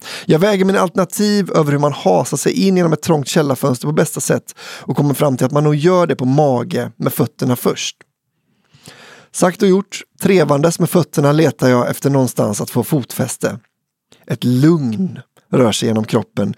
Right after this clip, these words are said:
när jag till slut känner en stabil yta under min fotsula. Jag lägger hela min vikt och med ett brak faller jag handlöst. Jag hör glas och porslin krossas och ljudet pågår i en mindre evighet. "Helvete",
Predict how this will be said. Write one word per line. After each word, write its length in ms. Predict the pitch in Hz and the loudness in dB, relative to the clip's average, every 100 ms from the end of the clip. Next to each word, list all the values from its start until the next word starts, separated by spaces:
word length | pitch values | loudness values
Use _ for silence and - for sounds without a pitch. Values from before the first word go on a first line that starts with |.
| - - | -12 -14
när 100 | - 123 | -2 -2
jag 80 | |
till 80 | 131 | 0
slut 200 | 123 143 | -2 -2
känner 380 | - 151 117 113 | 0 0 2 0
en 100 | 120 | -2
stabil 520 | - 156 143 185 175 | -2 -2 0 0 0
yta 360 | 170 135 - 107 | 0 -4 -4 -4
under 220 | 117 113 | -2 0
min 100 | 110 | 0
fotsula. 640 | - 131 - 135 110 110 - _ _ _ - - - - - | -2 -4 -4 -6 -6 -10 -14 _ _ _ -20 -20 -20 -20 -6
Jag 160 | 127 | 0
lägger 220 | 143 165 170 | 2 4 2
hela 360 | 185 214 196 | 2 2 2
min 180 | 196 202 | 2 0
vikt 380 | 170 165 - - | 0 -2 -6 -8
och 140 | - | -2
med 120 | 143 | 2
ett 120 | 143 147 | 0 -2
brak 840 | 135 180 175 175 139 113 - - | 0 2 4 2 0 -4 -12 -16
faller 300 | - 147 123 | -2 0 0
jag 80 | 123 | 0
handlöst. 1080 | 123 - 190 127 107 120 151 - - - - _ _ - - - | 0 0 0 0 -2 0 0 -2 -8 -12 -20 _ _ -20 -20 -6
Jag 120 | - | 2
hör 260 | 139 185 190 | 4 4 4
glas 480 | 165 208 220 208 208 | 2 2 2 0 -2
och 80 | |
porslin 480 | 175 185 185 151 131 | 0 0 2 0 0
krossas 760 | 123 175 190 - - 139 135 - | 0 -2 -2 -4 -2 -2 -2 -4
och 200 | 165 165 | 0 0
ljudet 440 | 156 202 190 170 - | 2 0 0 -2 0
pågår 480 | 185 131 120 117 | 2 2 0 -2
i 100 | - | 0
en 140 | 123 131 | 0 2
mindre 320 | 139 113 104 | 0 0 -2
evighet. 760 | 147 156 117 120 143 - - - _ _ _ - _ | -2 -2 -2 -4 -6 -8 -18 -20 _ _ _ -20 _
"Helvete", 1120 | - 151 156 139 113 - 131 131 - - 135 | -14 -2 0 0 -2 -6 -4 -6 -6 -4 -4